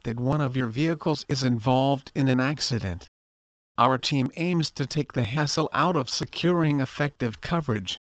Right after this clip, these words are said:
and when you partner with us, the benefits don't stop there.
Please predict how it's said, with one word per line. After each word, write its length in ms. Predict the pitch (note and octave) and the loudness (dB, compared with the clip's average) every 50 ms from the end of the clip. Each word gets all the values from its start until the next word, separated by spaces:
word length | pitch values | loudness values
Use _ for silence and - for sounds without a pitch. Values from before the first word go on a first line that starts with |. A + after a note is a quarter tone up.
| _ _ - | _ _ -2
and 180 | C#3 D3 C3+ | 0 2 4
when 160 | C#3+ D3+ E3+ E3 | 4 4 2 2
you 140 | F3+ F3 | 0 0
partner 520 | - - - - D3+ D#3 D3+ - C#3 A#2+ A2 | 0 -2 -2 -2 -2 -2 -2 -2 -2 -2 -2
with 200 | A2 A2+ A2 - | -2 -4 -2 -2
us, 340 | F#2+ F#2 F#2+ - - - - _ _ _ - | -2 -2 -2 -4 -6 -8 -10 _ _ _ -4
the 140 | D3 C#3 C3 | -2 -2 -2
benefits 680 | A#2 - A#2+ A#2 A2+ A2 G#2+ - - B2 A#2+ - - | -2 -2 -4 -2 -2 -4 -4 -4 -6 -6 -4 -4 -4
don't 300 | - - D#3+ F#3+ G3+ F3 | -2 0 0 0 0 -2
stop 380 | - - - F3 D3+ D3 - - | -4 -4 -2 0 0 0 0 0
there. 380 | - D3 D#3+ D3+ A#2 G2 F2+ | 2 2 4 4 2 0 -2